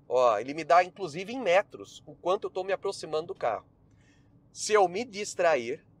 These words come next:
ele pode chegar a frear, evitando uma colisão na traseira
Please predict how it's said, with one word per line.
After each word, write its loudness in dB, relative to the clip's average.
ele -6
pode 0
chegar -2
a 0
frear, 0
evitando -4
uma -4
colisão -4
na 0
traseira 0